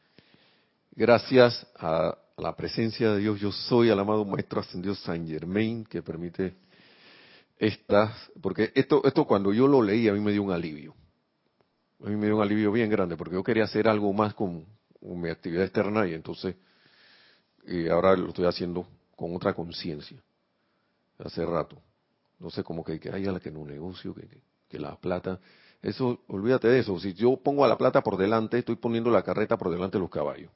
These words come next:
La cuestión es, ¿qué yo quiero hacer con lo, con esa actividad? ¿Qué yo quiero traer con eso? ¿Qué yo quiero hacer? Si yo siento en mi corazón que esto es lo que yo quiero hacer, está bien. Quizá después en el futuro te dedica a otra cosa, pero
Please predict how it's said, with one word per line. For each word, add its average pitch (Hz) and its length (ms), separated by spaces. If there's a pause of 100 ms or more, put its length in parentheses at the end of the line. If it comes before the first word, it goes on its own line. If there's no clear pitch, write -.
(1160)
La 85 80
cuestión 90 240
es, 117 160
¿qué 180 180
yo 170 200
quiero 156 260
hacer 170 320
con 123 180
lo, 104 120
con 104 160
esa 101 140
actividad? 78 440 (1120)
¿Qué 143 140
yo 151 100
quiero 135 220
traer 101 260
con 92 180
eso? 82 220 (1800)
¿Qué 135 160
yo 139 80
quiero 117 220
hacer? 95 240
Si - 120
yo 113 80
siento 139 280
en 135 80
mi 107 40
corazón 98 300
que 127 80
esto 113 160
es 117 60
lo 104 40
que 92 80
yo 92 60
quiero 95 200
hacer, 85 180
está - 200
bien. 92 300 (760)
Quizá 120 240
después 151 260
en - 20
el 151 40
futuro 143 320
te 143 100
dedica 117 220
a 143 40
otra 139 160
cosa, - 280
pero 87 300